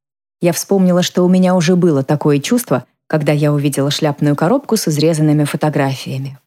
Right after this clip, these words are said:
Чувство, когда ты не можешь понять, что именно тебя задевает в них. Взяв сумочку, я вернулась в гостиную, где лежали обрезанные фотографии. Мне было необходимо поговорить с кем-то о своих открытиях –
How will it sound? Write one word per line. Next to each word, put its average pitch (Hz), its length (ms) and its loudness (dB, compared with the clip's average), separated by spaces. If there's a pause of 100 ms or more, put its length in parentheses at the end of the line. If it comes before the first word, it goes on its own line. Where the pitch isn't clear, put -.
(720)
Чувство, 185 520 0
когда 180 260 2
ты 180 100 -2
не 180 140 4
можешь 147 340 0
понять, 208 400 0
что - 220 -4
именно 175 320 2
тебя 165 260 0
задевает 151 560 0
в - 80 -12
них. 139 360 -6 (760)
Взяв 156 260 -2
сумочку, 254 640 0
я 165 120 0
вернулась 143 420 0
в 147 80 -4
гостиную, 190 600 2
где 143 180 0
лежали 147 380 0
обрезанные 143 580 2
фотографии. 135 680 -6 (720)
Мне 170 200 2
было 170 180 2
необходимо 170 720 2
поговорить 151 480 -2
с - 80 -10
кем-то 180 300 0
о 156 40 0
своих 151 340 -2
открытиях – - 720 -6